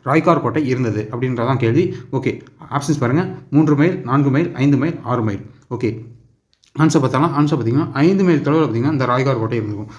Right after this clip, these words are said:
தோர்னாவிலிருந்து பார்த்தீங்கன்னா, இந்த ராய்கார் கோட்டை எவ்வளோ தூரத்தில் இருக்கும் பார்த்தீங்கன்னா, ஐந்து மைல் தூரத்தில் பார்த்தீங்கன்னா, இந்த தோ-, கோட்டையை பார்த்தீங்கன்னா இருந்திருக்கும். இந்த தோர்னா கோட்டையை எப்போது இவர் பார்த்தீங்கன்னா, யாரு?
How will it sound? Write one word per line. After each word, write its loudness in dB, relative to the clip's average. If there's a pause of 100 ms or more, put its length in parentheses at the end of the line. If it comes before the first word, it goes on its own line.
(140)
தோர்னாவிலிருந்து 4
பார்த்தீங்கன்னா, -2 (300)
இந்த -2 (180)
ராய்கார் 4
கோட்டை 0
எவ்வளோ 2
தூரத்தில் 2
இருக்கும் 0
பார்த்தீங்கன்னா, -2
ஐந்து 2 (260)
மைல் 2
தூரத்தில் 0
பார்த்தீங்கன்னா, -2
இந்த 2
தோ-, -2
கோட்டையை 0
பார்த்தீங்கன்னா 0
இருந்திருக்கும். 0 (180)
இந்த 2
தோர்னா 6
கோட்டையை 2
எப்போது 0 (180)
இவர் 2
பார்த்தீங்கன்னா, -2
யாரு? 0